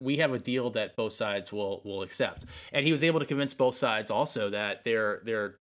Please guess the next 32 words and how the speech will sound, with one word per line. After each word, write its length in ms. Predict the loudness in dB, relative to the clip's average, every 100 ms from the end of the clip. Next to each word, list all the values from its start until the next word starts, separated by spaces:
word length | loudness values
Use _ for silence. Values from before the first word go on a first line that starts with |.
| _
you 80 | -6
know, 60 |
we 80 | -2
talk 140 | 0 2
about 180 | 0
negotiations 720 | 0 -2 0 0 -2 -2 -6 -10
with 140 | -4
batna, 420 | 0 0 -2 -8
your 80 | -6
best 300 | -2 -2 0
alternative 500 | -2 -2 -4 -4 -4
to 100 | -4
negotiate 440 | -4 -4 -4 -6
agreement. 340 | -4 -2 -2 -4 -14 _
Their 140 | 2 2
batnas 500 | 2 0 0 -4 -2
weren't 260 | -2 0
that 180 | -2 -2
great, 260 | -2 -2 -2
because 200 | -6 -2
what 100 | 0
it 40 |
was 140 | 0
gonna 120 | -2 -2
mean 260 | 0 0
is 260 | 0 -2 -6 -18 0
they 80 | 2
would 80 | 2
have 80 | 0
to 40 |
go 220 | 2 2
home, 440 | 2 0 2 -2